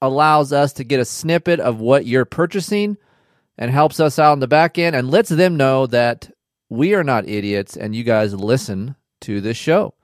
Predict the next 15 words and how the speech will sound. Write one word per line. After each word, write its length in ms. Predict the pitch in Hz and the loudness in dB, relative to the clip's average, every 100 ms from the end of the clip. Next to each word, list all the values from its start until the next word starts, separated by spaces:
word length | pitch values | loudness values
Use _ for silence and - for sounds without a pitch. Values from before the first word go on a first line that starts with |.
| _ _ _ _ | _ _ _ _
So 160 | - | -4
thank 220 | - 139 135 | 0 -2 0
you 80 | |
guys 220 | 143 143 131 | 2 2 0
for 80 | |
doing 220 | 120 147 185 | -4 -4 -2
that. 180 | 254 | -4
I 140 | 104 104 | -2 -2
appreciate 560 | 101 123 120 - 160 | 0 -2 -4 -4 -2
it. 180 | 247 294 _ _ _ _ _ _ - - _ | -4 -6 _ _ _ _ _ _ -20 -20 _
Race 300 | 120 233 220 | 2 2 2
Tech, 360 | - 143 - - _ _ _ _ _ _ _ - | 2 2 0 -14 _ _ _ _ _ _ _ -2
racetech 460 | 131 147 165 151 | 0 2 2 2
dot 240 | 156 156 - | 4 4 4
com. 460 | 160 165 175 180 | 2 2 0 -4